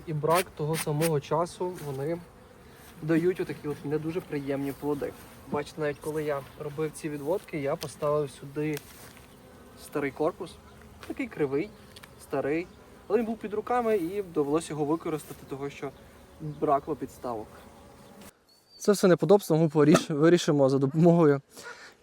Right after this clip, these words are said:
якоїсь однієї підставки, яка в мене залишилася. Але, ну, само собою, угу, як бачите,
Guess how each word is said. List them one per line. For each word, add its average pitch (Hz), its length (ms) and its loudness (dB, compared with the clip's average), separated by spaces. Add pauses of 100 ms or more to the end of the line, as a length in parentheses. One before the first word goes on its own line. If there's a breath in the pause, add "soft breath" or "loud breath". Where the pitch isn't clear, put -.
якоїсь 185 320 6
однієї 175 260 10
підставки, 170 440 4
яка 151 180 6
в 147 40 6
мене 139 260 6
залишилася. 131 720 4
Але, 220 260 10 (1200 loud breath)
ну, 165 140 8
само 165 240 6
собою, 165 420 8 (720)
угу, 180 380 8 (840 loud breath)
як 147 100 4
бачите, 160 440 6